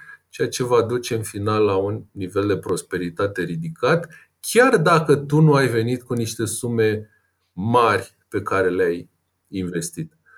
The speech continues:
Am făcut mai de mult un calcul și am obținut rezultatul care zice că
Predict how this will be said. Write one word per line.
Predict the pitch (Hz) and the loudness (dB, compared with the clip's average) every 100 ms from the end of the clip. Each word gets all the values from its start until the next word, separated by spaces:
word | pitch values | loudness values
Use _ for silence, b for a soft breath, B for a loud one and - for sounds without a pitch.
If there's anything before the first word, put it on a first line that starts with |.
| b | b
Am | - | -6
făcut | 127 143 | -2 0
mai | 190 160 | 2 4
de | 139 | 4
mult | 147 160 | 4 2
un | 135 104 | 0 -4
calcul | - 131 139 - 180 208 214 B B B _ | 0 0 0 0 0 0 -2 B B B _
și | - - - - | -10 -8 -6 -2
am | 170 165 160 151 135 - - _ _ _ _ | 2 4 4 2 -4 -10 -18 _ _ _ _
obținut | - 160 147 - 139 170 165 - - - | 0 0 2 0 4 4 2 -4 -16 -10
rezultatul | 139 143 139 135 113 - 120 117 - 160 185 | 2 4 4 2 0 0 0 0 0 0 0
care | 170 170 160 | -2 2 2
zice | 131 156 - 180 | 2 -2 0 -2
că | - 170 156 156 | 2 6 6 4